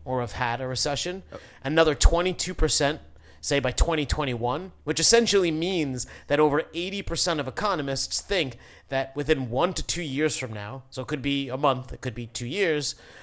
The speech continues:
Speaker 1: uh,
Speaker 2: Mm-hmm.
Speaker 1: we will be in a recession.
Speaker 2: So it's coming.
Speaker 1: Yeah.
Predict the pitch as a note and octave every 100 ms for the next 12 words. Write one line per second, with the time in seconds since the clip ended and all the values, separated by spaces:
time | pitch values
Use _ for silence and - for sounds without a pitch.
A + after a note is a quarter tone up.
0 | - _ - C3+ C3 C3 B2 A2+ G#2+ D3+
1 | C#3+ C3 C3+ B2 A#2+ A2 A2 - - _
2 | _ _ _ _ - - - - - -
3 | - - - - - G3 - C3+ D2